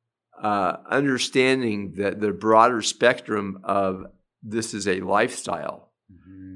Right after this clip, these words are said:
Speaker 1: where, where, because, and it's in, and it's counter to our culture because our counter, our culture glorifies the individual.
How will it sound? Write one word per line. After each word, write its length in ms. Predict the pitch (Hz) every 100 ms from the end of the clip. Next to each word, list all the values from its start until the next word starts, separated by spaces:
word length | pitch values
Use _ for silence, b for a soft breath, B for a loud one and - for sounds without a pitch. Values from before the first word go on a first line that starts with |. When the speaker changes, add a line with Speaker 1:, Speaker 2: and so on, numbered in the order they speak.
| 92
Speaker 1:
where, 360 | 104 113 107 107
where, 420 | 113 107 107 107
because, 480 | 120 104 - 113 117
and 100 | - 110
it's 220 | 107 104 117
in, 240 | 107 101
and 460 | 107 110 104 113 107
it's 140 | 98 -
counter 440 | - 131 139 131
to 220 | 123 135
our 120 | 110 101
culture 420 | - 127 - 104
because 380 | 101 95 101 104
our 160 | 101
counter, 460 | 98 120 123 143 139 -
our 160 | 98
culture 600 | 98 - 143 143 117 98 98 b b b _ _ _ -
glorifies 920 | 107 107 120 143 147 143 98 90 90 90
the 180 | 92 98
individual. 920 | 104 92 95 107 104 90 - -